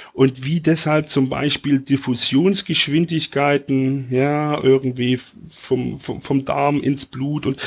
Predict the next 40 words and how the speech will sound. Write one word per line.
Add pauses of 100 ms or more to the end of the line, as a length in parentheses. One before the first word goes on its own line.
(220)
was
ich
da
für
Annahmen
überhaupt
treffen
kann. (540)
Und
was
für
die
Abbauraten
dann
vielleicht
gilt,
wenn
das
Zeug
von
der
Leber
wieder
rausgefiltert
wird
oder
was
weiß
ich
was,
ja. (260)
Also, (220)
da
würdest
du,
da
würdest
du
dich
zusammensetzen